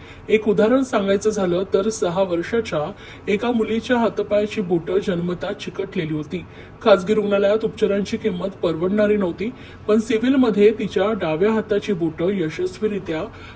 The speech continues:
वेगळी करण्यात आली. उर्वरित सर्जऱ्या लवकरच होणार आहेत. या यशस्वी सर्जऱ्याचं श्रेय प्लॅस्टिक सर्जन डॉक्टर अभिषेक धाकड यांना आणि त्यांच्या टीमला जात आहे.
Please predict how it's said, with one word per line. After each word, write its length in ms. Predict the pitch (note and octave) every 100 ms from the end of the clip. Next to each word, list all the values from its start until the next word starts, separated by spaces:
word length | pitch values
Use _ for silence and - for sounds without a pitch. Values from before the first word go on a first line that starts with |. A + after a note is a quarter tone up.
| -
वेगळी 320 | G3+ G3+ A#3+
करण्यात 400 | B3+ F3 D#3 D#3
आली. 160 | E3 E3 - F#3+
उर्वरित 380 | G3 G3 G#3+ A#3
सर्जऱ्या 480 | G#3+ F3 G3 F3+
लवकरच 560 | G3 F#3+ D#3 E3+ F#3 -
होणार 220 | F3 E3+
आहेत. 160 | E3+ A3+ - - - G#3+
या 200 | A3 G#3
यशस्वी 440 | G#3 B3 C4 C4
सर्जऱ्याचं 640 | B3 G3+ G#3 G#3 G#3 A3
श्रेय 400 | G#3+ - F3+ F#3
प्लॅस्टिक 480 | G#3+ F3+ D#3+ - A3+
सर्जन 600 | - F#3 F#3+ A3 D#3+ F3 G3+ - - -
डॉक्टर 280 | G#3 G#3 B3
अभिषेक 440 | G3+ G#3 - A#3
धाकड 360 | G#3 F#3 - G3+
यांना 320 | G#3 D#3+ F#3
आणि 160 | G3 G#3+
त्यांच्या 360 | F#3 E3 F#3
टीमला 360 | F#3+ G#3 E3 D#3
जात 260 | D3 D3+
आहे. 100 | E3